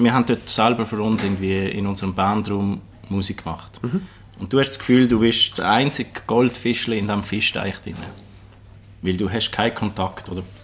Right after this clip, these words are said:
Speaker 1: praktisch null Vernetzung zu dieser Szene.
Speaker 2: Mhm.
Speaker 1: Und dann gibt's ein J K F, wo während,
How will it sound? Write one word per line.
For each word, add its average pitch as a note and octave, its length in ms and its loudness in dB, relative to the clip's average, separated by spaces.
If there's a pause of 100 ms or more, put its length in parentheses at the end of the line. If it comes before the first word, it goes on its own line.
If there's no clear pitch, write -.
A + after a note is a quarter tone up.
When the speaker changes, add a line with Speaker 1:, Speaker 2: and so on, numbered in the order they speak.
(140)
Speaker 1:
praktisch A2+ 480 -2
null B2 320 2
Vernetzung A2+ 480 -2
zu - 120 -8
dieser G2 200 -2
Szene. F#2 400 -4
Speaker 2:
Mhm. D#3+ 180 -2 (380)
Speaker 1:
Und F#2+ 200 -2
dann F3+ 280 4 (120)
gibt's - 200 2
ein A2 160 2
J - 240 0
K C3+ 140 -2
F, - 240 -4
wo G#2 180 -2
während, G#2+ 280 4